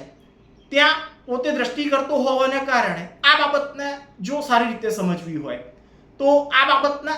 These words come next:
સારી રીતે સમજવા હેતુ આ ગ્રહ મૈત્રી ચક્ર જે છે એને જો જોઈએ તો એમાં આ શુક્ર અને શનિ એ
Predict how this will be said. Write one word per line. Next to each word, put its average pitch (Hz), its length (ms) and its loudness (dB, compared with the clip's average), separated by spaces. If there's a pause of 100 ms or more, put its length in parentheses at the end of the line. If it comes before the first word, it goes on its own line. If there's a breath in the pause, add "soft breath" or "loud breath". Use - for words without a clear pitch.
(100)
સારી 247 300 0
રીતે - 200 -4
સમજવા 254 400 0
હેતુ 285 300 -2 (640 soft breath)
આ 277 180 6 (220)
ગ્રહ 269 200 0
મૈત્રી 277 280 -2
ચક્ર 269 300 -2
જે 277 180 -2
છે - 200 -4 (680 soft breath)
એને 254 300 4
જો 294 80 -2
જોઈએ 269 440 -4 (540)
તો 269 80 -4 (280)
એમાં 254 280 4
આ 285 140 -2
શુક્ર - 460 -4 (460)
અને 277 220 2
શનિ 262 360 2 (160)
એ 277 140 -6